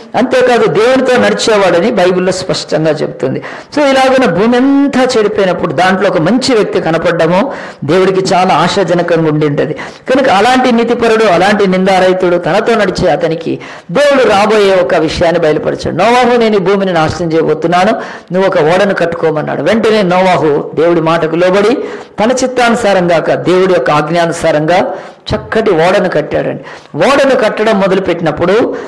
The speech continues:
"ఎందుకు ఓడ కడుతున్నామని?" మనుషులు అడిగితే, "జలప్రళయం రాబోతుంది." అంతకుముందు వాళ్ళకి జలప్రళయమో వర్షం కూడా సరిగ్గా తెలియదు.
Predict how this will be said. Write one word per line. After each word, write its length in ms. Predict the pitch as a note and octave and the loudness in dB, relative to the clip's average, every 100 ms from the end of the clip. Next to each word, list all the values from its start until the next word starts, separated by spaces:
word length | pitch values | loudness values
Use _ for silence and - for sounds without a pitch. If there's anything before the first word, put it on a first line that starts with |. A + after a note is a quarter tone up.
| - - G3+ | -14 -4 0
"ఎందుకు 300 | D4+ D#4 C#4+ | 2 2 2
ఓడ 320 | B3 B3+ A#3+ | 2 2 0
కడుతున్నామని?" 540 | A3+ - A3+ G#3 G3+ | 0 0 0 2 2
మనుషులు 380 | E3+ G3 G3 G#3 | 0 0 0 0
అడిగితే, 340 | E3+ E3 F#3+ B3 | 0 0 -2 -2
"జలప్రళయం 580 | F3+ A#3 B3 A3+ A3 | 0 0 0 0 2
రాబోతుంది." 580 | F#3+ E3+ E3 E3 D#3 C#3+ | 2 2 2 0 -2 -4
అంతకుముందు 460 | D#3+ A#3 B3 B3+ A#3+ | -2 -2 0 0 2
వాళ్ళకి 180 | A3 E3 | 2 2
జలప్రళయమో 640 | G3 G#3 G#3+ G#3 G3+ G3+ | 0 0 0 2 2 2
వర్షం 380 | E3+ F3+ A3+ A3 | 0 0 0 2
కూడా 120 | A3 | 2
సరిగ్గా 300 | G#3 F#3+ F#3 | 0 0 0
తెలియదు. 440 | F3 F#3 D3+ - | 0 2 0 -2